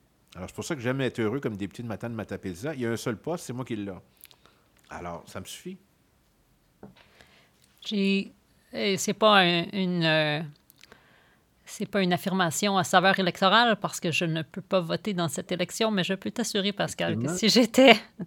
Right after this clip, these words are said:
Speaker 2: dans l'élection
Speaker 1: <laughs>
Speaker 2: québécoise, si j'étais dans Matane,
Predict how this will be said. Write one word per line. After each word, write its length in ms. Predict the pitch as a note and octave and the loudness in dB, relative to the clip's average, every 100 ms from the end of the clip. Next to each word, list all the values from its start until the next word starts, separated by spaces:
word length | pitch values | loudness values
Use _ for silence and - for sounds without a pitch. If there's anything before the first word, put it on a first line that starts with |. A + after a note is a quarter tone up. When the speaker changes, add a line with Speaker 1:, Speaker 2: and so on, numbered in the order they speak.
| - | -4
Speaker 2:
dans 300 | G3 F#3+ F3+ - | 6 8 8 4
l'élection 600 | G#3+ - G3+ F#3+ F#3 G#3+ | -10 -6 2 4 4 4
Speaker 1:
<laughs> 20 | G#3 | 4
Speaker 2:
québécoise, 460 | F#3+ F3+ G#3+ A3 | 4 6 8 8
si 200 | - A#3 | 6 2
j'étais 340 | A3+ A#3 B3 A#3 | 4 6 6 8
dans 140 | F#3+ | 6
Matane, 600 | F#3 F3+ G3 G3 F#3+ | 4 4 6 6 2